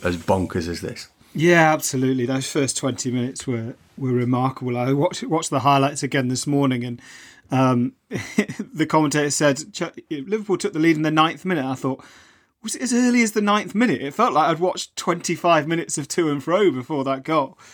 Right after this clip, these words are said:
Speaker 2: It was a fantastic game. Ultimately,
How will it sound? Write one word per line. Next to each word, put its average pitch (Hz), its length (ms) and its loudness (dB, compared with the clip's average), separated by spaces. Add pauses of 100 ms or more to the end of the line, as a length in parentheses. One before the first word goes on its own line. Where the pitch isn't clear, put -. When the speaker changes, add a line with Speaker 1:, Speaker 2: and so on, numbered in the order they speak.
(160)
Speaker 2:
It 175 120 4
was 156 180 2
a 147 100 2
fantastic 139 720 -2
game. 127 300 0
Ultimately, 143 760 2